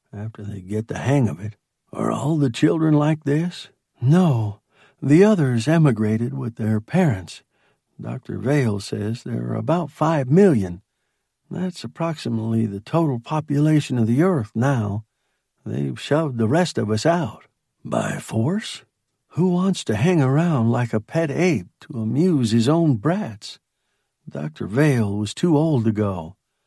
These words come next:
I, I couldn't get a medical clearance."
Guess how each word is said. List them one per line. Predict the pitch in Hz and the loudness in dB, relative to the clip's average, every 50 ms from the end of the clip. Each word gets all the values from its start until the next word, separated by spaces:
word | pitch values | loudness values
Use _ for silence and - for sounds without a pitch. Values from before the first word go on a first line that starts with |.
| _ _ _ _ _ _ _ _ - - | _ _ _ _ _ _ _ _ -16 -10
I, | - - 151 143 127 127 123 120 - - - - - 117 - - - - - - | -6 -4 -4 -4 -4 -6 -8 -8 -8 -8 -10 -10 -12 -14 -18 -18 -18 -18 -18 -16
I | - - 127 143 156 156 | -16 -12 -8 -6 -4 -4
couldn't | 156 - - 165 151 131 123 120 | -4 -2 -2 0 0 2 2 2
get | 139 151 139 120 | 2 2 2 4
a | 110 | 6
medical | 123 156 165 143 123 - - 117 | 6 6 4 4 0 0 -2 -4
clearance." | 117 - 180 190 185 143 98 82 82 85 - - - | -2 0 2 2 2 2 0 -2 -6 -10 -14 -18 -20